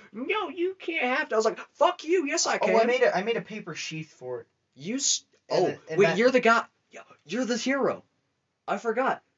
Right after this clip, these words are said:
Speaker 1: She took it away, and then you stole it back as we were leaving.
Speaker 2: Oh, yeah, I, I literally stole that shit. I forgot about that. That was so
Speaker 1: Yeah,
Speaker 2: funny.
Speaker 1: you stole it so I could
Speaker 2: I,
Speaker 1: have Excalibur. Ex-
Speaker 2: I
Speaker 1: it was like you were the, you rallied the army. You were, like, the leader.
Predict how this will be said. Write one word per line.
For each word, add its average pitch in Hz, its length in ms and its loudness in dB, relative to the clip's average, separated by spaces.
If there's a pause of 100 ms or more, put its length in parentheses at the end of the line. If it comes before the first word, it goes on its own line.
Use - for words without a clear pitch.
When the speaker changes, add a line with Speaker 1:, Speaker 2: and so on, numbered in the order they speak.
Speaker 1:
She 220 260 -4
took 247 240 -8
it 247 80 0
away, 196 320 4
and 156 100 0
then 160 160 0
you 190 140 -4
stole 208 480 4
it 123 180 2
back 165 440 0 (260)
as 165 180 0
we 175 120 4
were 165 160 2
leaving. 151 420 -4
Speaker 2:
Oh, 165 80 2
yeah, 180 180 6
I, 160 280 0
I 170 100 4
literally 180 420 2
stole 160 280 -4
that 135 120 -4
shit. 127 160 -8
I 135 80 -6
forgot 143 200 -6
about 131 180 -2
that. - 100 -18
That 131 80 -12
was 131 140 -10
so 143 160 -12
Speaker 1:
Yeah, 170 160 2
Speaker 2:
funny. 139 140 2
Speaker 1:
you 170 100 -2
stole 175 520 2
it 101 120 -4
so 123 240 0
I 123 120 -2
could 139 160 -10
Speaker 2:
I, 147 100 0
Speaker 1:
have 135 220 -2
Excalibur. 113 640 -4
Ex- 127 220 -2
Speaker 2:
I - 60 -6 (200)
Speaker 1:
it 170 60 -2
was 214 140 0
like 226 180 0
you 185 200 -4
were 285 120 0
the, 233 240 -2 (320)
you 226 440 -4
rallied 143 560 2
the 120 140 -2
army. 117 440 -4 (360)
You 175 120 -8
were, 208 100 6
like, 165 380 0
the 135 140 2
leader. 123 640 -4